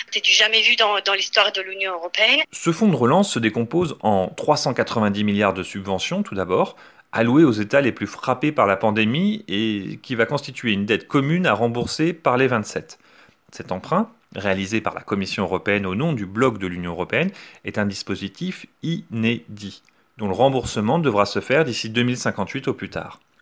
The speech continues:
Speaker 2: Outre ces subventions, il y a encore trois cent soixante milliards d'euros qui seront disponibles également pour des prêts,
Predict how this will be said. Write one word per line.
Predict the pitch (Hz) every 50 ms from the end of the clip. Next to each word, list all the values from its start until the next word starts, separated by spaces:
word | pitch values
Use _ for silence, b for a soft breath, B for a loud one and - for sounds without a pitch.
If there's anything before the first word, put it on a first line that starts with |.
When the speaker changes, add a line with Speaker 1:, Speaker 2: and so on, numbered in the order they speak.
| _ _
Speaker 2:
Outre | - 196 - - - 107
ces | - - 101
subventions, | 90 - - 90 85 90 95 110 120 - - 165 185 190 b b b b b b b
il | 135 147
y | 143 143
a | 135
encore | 123 120 113 - 104 90 - -
trois | - - - 180
cent | 170 - 170 156
soixante | - 143 135 - 120 101 - -
milliards | 113 113 117 110 104
d'euros | 104 101 95 90 107 139 180 - B B B B
qui | B 151
seront | 151 - - 131 120
disponibles | 127 143 - - - 131 120 117 107 101 107
également | 113 104 113 107 104 113 135 165 170
pour | - - 107
des | 101 98
prêts, | - - - 85 -